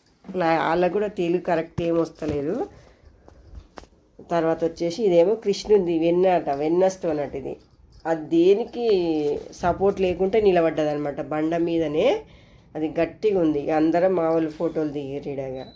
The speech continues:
వెన్న స్టోన్ అంటారట, అది కృష్ణుంది. నేను కూడా కొంచెం ఫోటో తీ-, వీడియో తీసిన అనమాట నేను కూడా. దేని సపోర్ట్ లేకుండా ఉందన్నమాట. ఇదేమో అప్-, ఆ, భీముని వంట గదట ఇది.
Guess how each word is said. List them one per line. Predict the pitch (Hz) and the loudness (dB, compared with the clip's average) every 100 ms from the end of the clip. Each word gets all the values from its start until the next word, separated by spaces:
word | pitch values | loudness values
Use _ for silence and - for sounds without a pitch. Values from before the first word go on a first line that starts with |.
| _ - | _ -6
వెన్న | 160 165 | 0 2
స్టోన్ | 170 - 165 156 | 0 -2 -2 -2
అంటారట, | 156 147 135 135 | -2 -4 -8 -8
అది | 135 | -12
కృష్ణుంది. | - 156 - 180 135 196 - - - - - - - - - - - - - - - | -10 -10 -4 -2 -2 -4 -14 -20 -20 -20 -20 -20 -20 -20 -20 -20 -20 -20 -20 -12 0
నేను | 165 175 | 4 4
కూడా | 175 175 | 4 2
కొంచెం | 170 156 165 | 2 0 -2
ఫోటో | 156 156 151 | -4 -4 -2
తీ-, | 143 - 147 | -4 -4 -2
వీడియో | 170 170 | -2 0
తీసిన | 160 156 - | -2 -4 -6
అనమాట | 139 139 135 | -6 -6 -6
నేను | 143 147 143 | -4 -4 -4
కూడా. | 143 156 247 381 - - - - - _ _ _ _ - - | -4 0 0 -2 -8 -20 -20 -20 -20 _ _ _ _ -20 -10
దేని | 160 170 185 | -2 0 0
సపోర్ట్ | 180 156 180 170 | 0 0 0 2
లేకుండా | 165 165 175 190 | 0 0 -2 0
ఉందన్నమాట. | 165 147 143 139 139 - - | 0 0 -2 -6 -8 -10 -4
ఇదేమో | 160 170 175 220 359 466 480 - - - | 0 2 4 4 4 2 -4 -14 -16 -12
అప్-, | 156 - _ _ - | -12 -14 _ _ -8
ఆ, | 165 151 151 147 147 143 139 139 _ _ _ _ _ _ - | -4 -2 -2 -2 0 -2 -4 -12 _ _ _ _ _ _ -16
భీముని | 135 185 202 220 220 220 | -4 0 4 6 8 8
వంట | 190 170 | 6 4
గదట | 190 190 165 147 | 4 4 2 -2
ఇది. | 139 131 | -6 -8